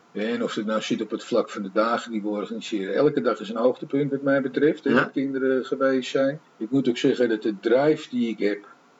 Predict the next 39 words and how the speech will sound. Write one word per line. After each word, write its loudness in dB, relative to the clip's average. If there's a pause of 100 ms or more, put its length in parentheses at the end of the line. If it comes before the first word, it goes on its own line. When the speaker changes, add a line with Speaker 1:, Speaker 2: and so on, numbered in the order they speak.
Speaker 1:
ja, -8
die, -6
die -6
komt 0
ook -2 (160)
echt 2
nog -8
steeds -2
van -4
binnenuit. -2
Het -2
is -8
natuurlijk -2
lang 2
niet 0
altijd -4
leuk 2
meer 0
ook, -2
want -10
het -6
is -4
ook 2
een -14
bedrijf -2
tegenwoordig, -2
hè, -4
zo -12
Speaker 2:
Het 2
Speaker 1:
simpel 0
Speaker 2:
is 4
Speaker 1:
is 0
het 2
Speaker 2:
zakelijk 2
Speaker 1:
ook. -6
Speaker 2:
geworden, 4
ja, 4
ja, 2
ja, 2